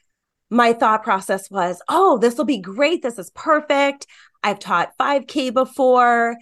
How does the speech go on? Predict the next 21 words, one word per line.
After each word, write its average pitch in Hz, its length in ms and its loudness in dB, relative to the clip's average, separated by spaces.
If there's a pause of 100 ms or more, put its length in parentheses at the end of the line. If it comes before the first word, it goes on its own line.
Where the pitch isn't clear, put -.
(100)
I'll 202 180 -2
take 202 300 -8
that 240 180 0
experience 220 840 -4
and 190 100 -6
apply 185 400 -2
it 180 200 0
in 180 180 -4
four 254 400 0
K." 220 640 -4 (420)
And 185 360 -2 (300)
I, 185 60 -2
w-, 190 200 -2
I 196 120 -2
had 240 200 -4
all 277 140 2
the 302 80 -4
confidence 196 480 -2
in 180 40 -12
the 170 60 -8
world. - 320 -8